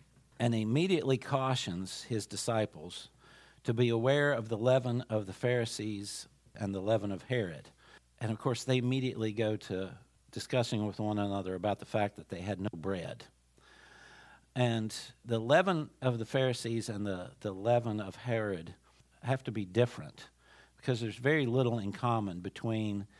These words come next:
the Pharisees and Herod. And so the, most likely the, the leaven of the, the Pharisees is, is that of unbelief or thinking of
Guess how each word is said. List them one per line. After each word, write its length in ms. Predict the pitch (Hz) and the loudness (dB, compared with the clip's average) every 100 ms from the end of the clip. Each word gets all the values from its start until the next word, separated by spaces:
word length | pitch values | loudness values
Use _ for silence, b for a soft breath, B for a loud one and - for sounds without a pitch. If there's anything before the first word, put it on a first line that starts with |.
| b b | b b
the 80 | 101 | -6
Pharisees 920 | - 113 101 - 98 95 90 - - - | 0 2 2 -4 -6 -6 -8 -10 -12 -14
and 160 | 95 82 | -12 -10
Herod. 520 | - 110 80 - - _ B B B B B B B 120 | -4 -4 -4 -12 -18 _ B B B B B B B -4
And 300 | 117 110 - | -2 -2 0
so 220 | 127 117 | 0 0
the, 340 | 113 107 101 - - | -4 -6 -8 -16 -6
most 260 | 131 147 151 | -2 0 2
likely 400 | 143 139 110 107 | 2 2 -4 -2
the, 220 | 98 98 B B _ | -2 -4 B B _
the 140 | 113 107 | -4 2
leaven 460 | 127 143 135 117 - | 6 6 4 -2 -2
of 340 | 110 104 110 107 | -2 -2 -4 -6
the, 280 | 98 98 - | -4 -4 -8
the 100 | 101 | -10
Pharisees 1120 | - - 151 147 117 - 92 85 82 80 - - | -6 -2 0 2 0 -4 -8 -8 -12 -12 -14 -4
is, 400 | 110 101 - - - | -2 -2 -6 -12 -12
is 300 | 110 95 104 | -6 -6 -4
that 460 | 107 110 110 - - - | -4 -2 -2 -6 -12 -10
of 420 | 104 95 90 - _ B B - | -8 -6 -10 -18 _ B B 0
unbelief 840 | 120 120 113 117 135 170 - - - _ B B B B - | 2 2 0 0 -2 -4 -10 -18 -20 _ B B B B -4
or 160 | 104 | -4
thinking 680 | - - 131 135 135 123 123 | -4 -4 -2 -2 -2 -2 -4
of 540 | 117 107 107 95 - | -6 -6 -6 -8 -16